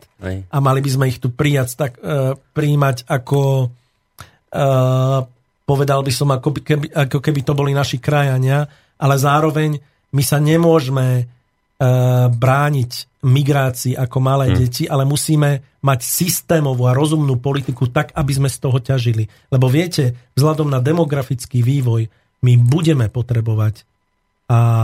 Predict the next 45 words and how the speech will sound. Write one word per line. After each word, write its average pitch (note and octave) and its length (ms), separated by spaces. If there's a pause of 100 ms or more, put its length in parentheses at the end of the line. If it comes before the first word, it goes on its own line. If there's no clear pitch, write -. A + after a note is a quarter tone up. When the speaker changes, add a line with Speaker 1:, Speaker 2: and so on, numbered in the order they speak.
(160)
Speaker 2:
aj D3 300
migráciu. C#3 680
A A#2+ 80
to D#3+ 180
je F3 140
ne-, E3 100
to E3 140
je D3+ 80
na D3 100
samostatnú B2+ 640
tému. A#2+ 360 (180)
Speaker 1:
Dobre, E3+ 240
opäť F3 320
telefonát, E3 460
lebo C3 200
mne C3+ 200
to - 100
tu C3 120
bliká, C3+ 420
musíme C3+ 260
aj A2 120
nejaké A2+ 180
telefóny A#2+ 500
tu G#2 140 (140)
pobrať, A#2 360
lebo G#2 220
ľudia G2+ 340
volajú. C#3+ 460
Tak - 200
dobrý F#3 280
večer, D#3+ 260
poďme E3 380
v C3 100
rýchlosti C#3+ 320
na A2 140
otázku, B2+ 340
aby A2+ 140
sa A2 160
teda G#2 240
čo A#2+ 160
najviac A2 260
ľudí G#2 300 (300)
prestriedalo. G#2+ 760
Dobrý G#2 300
večer. B2 320